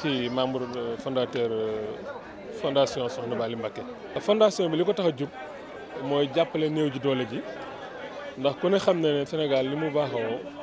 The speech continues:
bari na ay néew ji doole ñoo xamante ni bii mënaluñ seen bopp dara,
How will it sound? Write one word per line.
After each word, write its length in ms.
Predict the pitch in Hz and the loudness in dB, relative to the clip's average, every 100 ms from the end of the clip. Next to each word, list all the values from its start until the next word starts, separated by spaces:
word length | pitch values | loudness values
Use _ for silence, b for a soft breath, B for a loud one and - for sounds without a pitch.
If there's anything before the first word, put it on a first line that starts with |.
| - - - - | -10 -10 -6 2
bari 160 | 160 | 4
na 100 | 170 | 6
ay 100 | 165 | 4
néew 200 | 160 175 165 | 4 4 4
ji 80 | |
doole 240 | 156 147 143 | 4 6 6
ñoo 140 | 147 | 2
xamante 300 | 151 160 147 147 | 0 0 2 0
ni 100 | 135 | 0
bii 240 | 131 139 | -2 -2
mënaluñ 340 | 147 160 165 | 0 2 2
seen 180 | 165 156 | 2 0
bopp 200 | 139 131 135 | 2 2 4
dara, 200 | 135 | 4